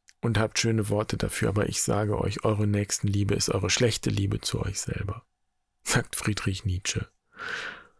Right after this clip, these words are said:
Neunzehntes Jahrhundert. Und ich finde, er trifft den Nagel auf den Kopf. Er trifft den Nagel auf den Kopf. Eure Nächstenliebe ist eure schlechte Liebe zu euch selber. Und dann ist das natürlich auch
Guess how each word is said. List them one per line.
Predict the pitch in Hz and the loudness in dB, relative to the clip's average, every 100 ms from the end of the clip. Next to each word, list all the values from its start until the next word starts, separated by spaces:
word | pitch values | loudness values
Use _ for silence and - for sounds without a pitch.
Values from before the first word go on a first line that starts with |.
| _ _ _ _ _ _ _ _ _ _ - | _ _ _ _ _ _ _ _ _ _ -2
Neunzehntes | 101 - 95 - | 0 2 0 0
Jahrhundert. | 98 98 92 82 - - - _ _ _ _ _ _ _ _ _ | 0 0 0 -2 -8 -20 -20 _ _ _ _ _ _ _ _ _
Und | 131 117 | 0 0
ich | - | 2
finde, | 120 117 | 2 2
er | 107 | 2
trifft | 117 - | 0 0
den | 117 | 0
Nagel | 107 104 107 | 2 0 0
auf | 107 | 0
den | 117 | -2
Kopf. | - - - - _ - | -2 -4 -8 -12 _ -4
Er | 107 | -2
trifft | - 139 - - | 2 0 0 -2
den | 98 | 0
Nagel | 95 117 - | 0 -2 -2
auf | - - | -4 -4
den | 120 | -4
Kopf. | - - - | -4 -4 -2
Eure | 107 104 | 0 2
Nächstenliebe | 104 117 139 - 139 139 139 147 156 _ - - - - - - - - | 2 0 0 0 0 0 0 0 -4 _ -20 -16 -14 -14 -14 -16 -18 -4
ist | - - | -2 0
eure | 107 107 | 0 2
schlechte | - 110 104 - | 2 0 0 -2
Liebe | 101 101 104 | 0 0 0
zu | - - | -2 -2
euch | 95 - | -2 -2
selber. | 104 - - - - _ - - _ _ - _ _ _ _ _ _ - | -2 -2 -4 -6 -12 _ -20 -20 _ _ -20 _ _ _ _ _ _ -6
Und | - 107 | -2 2
dann | 110 71 | 2 0
ist | - | 0
das | 117 - | -2 0
natürlich | 107 - 101 95 - | -2 0 -2 -2 0
auch | 113 104 | 0 0